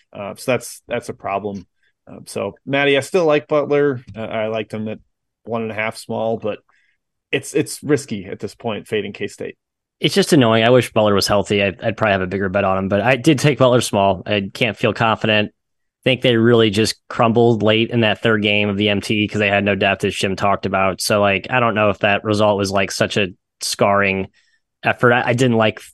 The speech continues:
Speaker 2: the Tennessee game. I thought they compete more with, with the Vols in that one, to be honest. That was upsetting, but I'm gonna stubbornly back him again here, Kai. K-State is better than I thought. I'm with Jim. I, I don't think they're this good. I still remember there was a time when they were tied with Cal with two and a half minutes to play.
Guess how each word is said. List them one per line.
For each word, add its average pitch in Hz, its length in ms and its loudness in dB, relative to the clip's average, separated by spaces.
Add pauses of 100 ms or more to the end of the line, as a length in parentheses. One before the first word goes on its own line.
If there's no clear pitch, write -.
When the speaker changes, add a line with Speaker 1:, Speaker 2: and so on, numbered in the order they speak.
Speaker 2:
the 104 160 -2
Tennessee 113 420 -2
game. 117 180 2
I 113 60 2
thought 113 160 -2
they 107 100 0
compete 107 440 -6
more 110 180 2
with, 110 180 -2
with 104 200 -2
the 104 80 0
Vols 101 420 2
in 117 80 -2
that 113 160 0
one, 117 140 2
to 110 80 -2
be 107 100 0
honest. 107 240 0
That 104 100 2
was 101 140 0
upsetting, 107 480 0
but 110 220 0
I'm 117 100 0
gonna 117 140 2
stubbornly 120 400 2
back 110 260 2
him 113 80 -2
again 104 220 0
here, 104 160 0
Kai. 104 320 0
K-State 123 560 0
is 117 100 0
better 107 220 2
than 107 100 2
I 101 60 2
thought. 139 320 6
I'm 117 60 -4
with 101 120 -2
Jim. 135 400 4 (720)
I, 95 160 -2
I 127 120 0
don't 135 160 2
think 120 220 -2
they're 113 540 4
this 107 320 -2
good. 131 340 4
I 110 140 -2
still 117 240 2
remember 123 440 4
there 113 200 2
was 101 100 2
a 101 60 -2
time 120 360 2
when 110 120 2
they 101 120 2
were 98 100 -2
tied 120 340 0
with 110 160 -2
Cal 113 320 2
with 101 120 0
two 117 280 0
and 110 100 2
a 101 60 0
half 110 180 -2
minutes 107 220 -4
to - 80 -20
play. 151 320 4